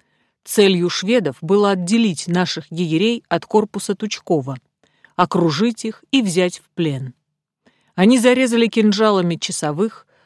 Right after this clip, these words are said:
ворвались в лагерь и стали колоть сонных русских солдат в их землянках.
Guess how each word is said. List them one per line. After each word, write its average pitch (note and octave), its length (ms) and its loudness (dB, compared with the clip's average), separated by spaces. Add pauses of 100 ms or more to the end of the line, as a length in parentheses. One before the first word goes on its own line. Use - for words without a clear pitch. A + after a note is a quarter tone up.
ворвались G3+ 640 2
в D3 80 -4
лагерь G#3 520 0
и A3+ 100 2
стали C4 320 -2
колоть G#3 540 0
сонных F3 580 0
русских F3+ 380 -4
солдат F3+ 600 -4 (380)
в E3 140 0
их G3 100 2
землянках. D#3+ 840 -2